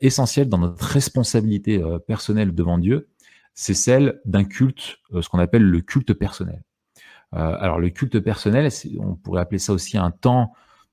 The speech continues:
dans l'intimité avec Dieu, dans le silence,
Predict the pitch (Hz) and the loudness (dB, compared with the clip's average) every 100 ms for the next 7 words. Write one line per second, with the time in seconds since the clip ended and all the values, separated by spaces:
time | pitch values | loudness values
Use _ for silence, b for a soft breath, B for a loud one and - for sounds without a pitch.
0 | - 92 92 101 95 98 95 92 90 92 | -20 -18 -14 -4 0 2 2 2 0 2
1 | 98 117 - 117 117 113 127 117 92 87 | 4 2 0 2 2 2 2 2 2 0
2 | 85 113 147 98 85 - - 107 123 - | 2 2 2 0 -4 -2 2 4 4 0
3 | - | -10